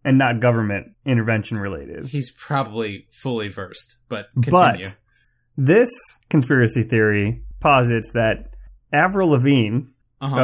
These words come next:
Speaker 1: of Skater Boy fame
Speaker 2: Who
Speaker 1: died fourteen years ago.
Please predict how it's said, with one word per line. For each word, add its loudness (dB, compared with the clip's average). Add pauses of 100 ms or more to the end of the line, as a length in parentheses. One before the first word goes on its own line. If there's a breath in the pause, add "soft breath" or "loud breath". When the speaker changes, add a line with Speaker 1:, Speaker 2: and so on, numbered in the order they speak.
Speaker 1:
of -2
Skater 2
Boy 0 (100)
fame -2 (340 soft breath)
Speaker 2:
Who -6
Speaker 1:
died 4
fourteen 2
years 4
ago. -4